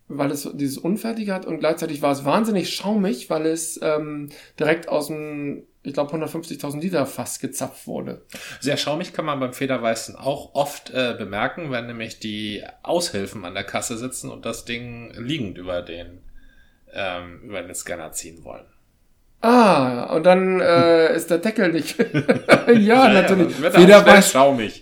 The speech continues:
Speaker 1: dann wird er schaumig und das, äh, Kassenband wird nass.
Speaker 2: Ja.
Speaker 1: Mhm, mhm. Ja, ich verstehe.
Speaker 2: Und weil er nicht ganz so fertig ist, auch meistens klebrig.
Speaker 1: Na, und in dem Zusammenhang hatte ich ihn irgendwie so, ich,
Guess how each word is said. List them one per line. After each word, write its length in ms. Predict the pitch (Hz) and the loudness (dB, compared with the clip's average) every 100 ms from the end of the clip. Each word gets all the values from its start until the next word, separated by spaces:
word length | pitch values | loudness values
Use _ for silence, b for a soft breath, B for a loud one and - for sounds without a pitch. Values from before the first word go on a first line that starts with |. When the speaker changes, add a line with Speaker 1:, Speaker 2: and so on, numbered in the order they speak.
| - | 4
Speaker 1:
dann 200 | 180 185 | 6 8
wird 100 | 190 | 6
er 80 | 185 | 2
schaumig 380 | 190 190 208 196 | 2 2 2 0
und 180 | 170 170 | 0 0
das, 260 | 156 - | -2 -2
äh, 180 | 170 165 | 0 2
Kassenband 500 | 165 185 180 160 156 | 2 0 0 0 -2
wird 120 | 160 | -4
nass. 400 | 143 160 - - | -4 -6 -6 -10
Speaker 2:
Ja. 160 | 220 202 | -8 -2
Speaker 1:
Mhm, 480 | 180 175 180 254 269 | 2 4 2 2 0
mhm. 360 | 175 180 240 277 | -2 -2 -2 -4
Ja, 220 | 185 202 220 | -4 -2 -2
ich 80 | - | -6
verstehe. 400 | 180 - - - | -8 -8 -10 -10
Speaker 2:
Und 160 | 120 | -6
weil 100 | 120 | -4
er 60 | 117 | -4
nicht 140 | 120 | -6
ganz 160 | 131 - | -8 -8
so 80 | 123 | -10
fertig 320 | 127 135 135 | -10 -8 -10
ist, 140 | 139 143 | -14 -14
auch 160 | - | -12
meistens 340 | 127 120 127 - | -12 -14 -16 -14
klebrig. 520 | 95 - - _ _ _ _ - B B B B | -14 -14 -18 _ _ _ _ -20 B B B B
Speaker 1:
Na, 140 | 196 185 | 2 2
und 180 | 170 185 | 2 -2
in 120 | 175 | 2
dem 180 | 208 233 | 2 2
Zusammenhang 480 | 233 208 196 190 | 2 2 0 0
hatte 160 | 196 202 | 0 -2
ich 120 | - | -4
ihn 200 | 185 180 180 | -6 -6 -4
irgendwie 280 | 175 165 | -2 -2
so, 400 | 160 165 160 - - | -2 -2 -4 -8 -16
ich, 260 | - - | -16 -16